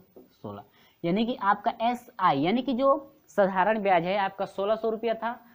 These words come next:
तब ये जो है कि साधारण ब्याज और मूलधन को जोड़ने के बाद टोटल कहा है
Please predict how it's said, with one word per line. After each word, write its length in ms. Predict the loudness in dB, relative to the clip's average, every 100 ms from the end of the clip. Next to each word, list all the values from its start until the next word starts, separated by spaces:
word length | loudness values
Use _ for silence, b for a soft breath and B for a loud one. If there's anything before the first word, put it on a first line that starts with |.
| b _
तब 160 | 0 2
ये 120 | 2
जो 100 | 2
है 120 | 0
कि 80 | -2
साधारण 460 | 0 0 2 2 2
ब्याज 260 | 4 4 4
और 80 | 0
मूलधन 340 | 0 0 -2
को 80 | -2
जोड़ने 340 | 0 0 0 -2
के 80 | 2
बाद 160 | 2
टोटल 300 | 2 2 2
कहा 260 | 2 -2 -2
है 140 | -2